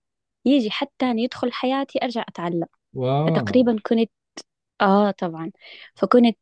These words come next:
Speaker 1: آه، تقريبا ح-، يعني حبسي حالي في البيت، ما أتعرف على حد،
Speaker 2: عالقة
Speaker 1: حماية
Speaker 2: بنفس
Speaker 1: من،
Speaker 2: الدائرة.
Speaker 1: آه، صح.
Speaker 2: مم. أوكي. لحد؟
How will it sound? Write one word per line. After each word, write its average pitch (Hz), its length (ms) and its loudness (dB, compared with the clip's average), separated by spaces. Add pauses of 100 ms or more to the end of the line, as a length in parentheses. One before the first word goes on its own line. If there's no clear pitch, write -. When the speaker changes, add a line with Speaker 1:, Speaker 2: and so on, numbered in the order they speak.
(160)
Speaker 1:
آه، 202 360 4
تقريبا 233 760 2
ح-، - 220 -4
يعني 180 600 0 (240)
حبسي - 320 -4
حالي 208 280 0
في 190 120 -2
البيت، 170 340 -2
ما - 100 2
أتعرف 175 380 -6
على 170 100 -6
حد، 226 240 -2
Speaker 2:
عالقة 151 200 2
Speaker 1:
حماية 233 340 4
Speaker 2:
بنفس - 100 -4
Speaker 1:
من، 254 280 0
Speaker 2:
الدائرة. 107 280 -8 (1080)
Speaker 1:
آه، 185 220 0 (360)
صح. 117 260 -8
Speaker 2:
مم. 101 100 -12 (600)
أوكي. 143 540 -2 (680)
لحد؟ 147 540 -2